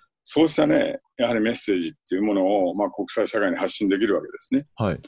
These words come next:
Speaker 1: まあ、そういう意味でも非常にこれ、えー、注目されてたわけですけど、まあ、残念ながらね、それが、えー、まとまらなかったと
Speaker 2: うん。
Speaker 1: いうことなんです。で、まあ、これ何が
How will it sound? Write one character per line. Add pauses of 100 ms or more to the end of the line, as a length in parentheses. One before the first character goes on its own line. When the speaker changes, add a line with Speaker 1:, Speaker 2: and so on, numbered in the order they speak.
(300)
Speaker 1:
ま
あ、
そ
う
い
う
意
味
で
も
非
常
に
こ
れ、 (480)
え
ー、
注
目
さ
れ
て
た
わ
け
で
す
け
ど、 (300)
ま
あ、
残
念
な
が
ら
ね、 (320)
そ
れ
が、 (280)
え
ー、
ま
と
ま
ら
な
か
っ
た
と (340)
Speaker 2:
う
ん。
Speaker 1:
い
う
こ
と
な
ん
で
す。 (840)
で、 (520)
ま
あ、
こ
れ
何
が